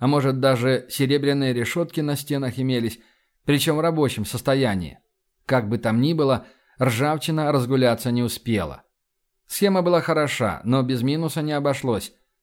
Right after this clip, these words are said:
На ней, к сожалению, отсутствовал масштаб. Возможно, Влад просто не разобрался с ним, но теперь понять, куда именно он добрался, не мог. Считать шаги бесполезно. А других ориентиров теперь нет.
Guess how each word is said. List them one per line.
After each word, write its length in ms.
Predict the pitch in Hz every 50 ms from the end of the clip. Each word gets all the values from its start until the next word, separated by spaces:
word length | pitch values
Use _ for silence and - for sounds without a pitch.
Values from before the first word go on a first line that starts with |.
| _ _ _ _
На 180 | 123 127 135 143
ней, 200 | 160 175 185 160
к 60 | -
сожалению, 640 | - 135 113 127 127 139 156 160 160 160 160 - - -
отсутствовал 720 | 139 135 - - 160 156 139 - - 156 147 143 143 143 143
масштаб. 640 | 143 139 139 135 - - - - 104 90 73 65 - _ _ _ _ _ _ _ _ _ _ _ _ -
Возможно, 460 | 120 135 131 165 202 190 165 175 160
Влад 240 | 156 180 165 131 -
просто 360 | 151 175 175 170 - 165 156
не 140 | 156 156 147
разобрался 640 | 147 135 156 160 156 175 180 160 127 - - 120
с 100 | 107 -
ним, 300 | 123 123 113 104 90 - - - _ _ _
но 240 | 123 143 147 143 131
теперь 420 | - 143 135 131 151 165 156 127
понять, 560 | - - 131 127 139 143 143 143 120 101 -
куда 220 | - 131 127 135 135
именно 460 | - 170 160 156 147 139 135 131 131
он 180 | 151 143 131 113
добрался, 680 | 110 107 104 123 135 151 160 151 - - 123 92 - -
не 180 | 117 135 156 170
мог. 360 | 165 151 127 101 - - - _ _ _ _ _ _
Считать 460 | - - - 160 135 139 127 110 -
шаги 320 | - 135 131 127 139 151
бесполезно. 680 | 131 120 - - 135 123 123 117 107 95 78 73 - - _ _ _ _ _ _ _
А 120 | 143 156
других 500 | 147 165 160 151 139 147 170 175 - - _
ориентиров 720 | 139 143 147 147 147 135 139 - 151 165 170 170 165 139
теперь 360 | - 151 127 - 143 147 131
нет. 420 | 131 127 117 104 90 - - -